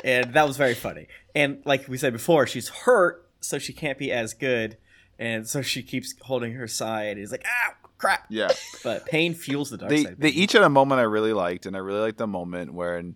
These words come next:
Speaker 2: you know, he, she's kind of taunting him, like, "Oh, you really must really care about him, like, he's your own." And he's got that really great delivery of, like, "He is my own."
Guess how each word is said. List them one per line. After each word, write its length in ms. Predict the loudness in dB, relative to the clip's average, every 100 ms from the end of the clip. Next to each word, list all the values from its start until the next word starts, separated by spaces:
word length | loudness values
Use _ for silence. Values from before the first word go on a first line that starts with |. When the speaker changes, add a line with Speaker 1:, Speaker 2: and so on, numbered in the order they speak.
| _ _ _ _ _
Speaker 2:
you 100 | -6
know, 120 | -4 -4
he, 320 | -4 -6 -6
she's 280 | -10 -12 -8
kind 180 | -6 -6
of 100 | -6
taunting 400 | -6 -6 -6 -6
him, 320 | -6 -6 -6
like, 180 | -8 -4
"Oh, 220 | -2 0
you 140 | -2
really 200 | -2 -2
must 160 | -2 -4
really 160 | -4 -6
care 220 | -2 0
about 240 | 0 -2 -6
him, 140 | -8
like, 160 | -12 -10
he's 160 | -10
your 100 | -8
own." 160 | -8 -8
And 120 | -12
he's 140 | -16
got 180 | -10 -8
that 160 | -8 -10
really 320 | -8 -8 -8
great 240 | -6 -10 -8
delivery 640 | -10 -10 -12 -10 -10 -10
of, 120 | -12
like, 180 | -12 -14
"He 120 | -14
is 340 | -16 -14 -14 -10
my 180 | -10 -8
own." 480 | -8 -8 -8 -10